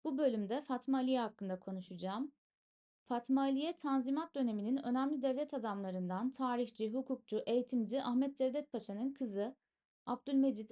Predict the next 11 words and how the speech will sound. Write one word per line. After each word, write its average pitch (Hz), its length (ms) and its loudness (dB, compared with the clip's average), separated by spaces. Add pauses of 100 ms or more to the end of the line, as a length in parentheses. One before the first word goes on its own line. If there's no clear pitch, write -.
Abdülaziz, 226 680 0
dördüncü 254 400 4
Murat 285 360 2
ve - 40 -4
ikinci 254 380 0
Abdülhamit 285 520 -2
dönemlerini 202 540 -2
yaşayan 196 340 -6
Ahmet 233 320 -4
Cevdet 233 400 -4
Paşa, 226 340 -6